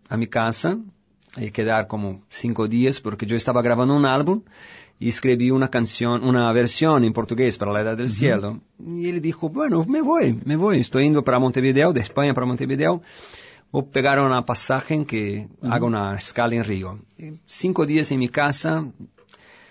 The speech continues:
Speaker 1: hablamos sobre todo de la vida, parecíamos hermanos que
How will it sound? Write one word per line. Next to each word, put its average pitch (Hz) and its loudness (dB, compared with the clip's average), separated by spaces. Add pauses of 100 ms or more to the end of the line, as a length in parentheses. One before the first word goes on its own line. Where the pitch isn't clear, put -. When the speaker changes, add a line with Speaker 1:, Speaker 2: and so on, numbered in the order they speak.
(160)
Speaker 1:
hablamos 120 -2
sobre 101 -6
todo 135 4
de 107 2
la 98 2
vida, 113 0
parecíamos 107 -4 (220)
hermanos 135 2 (320)
que 95 -8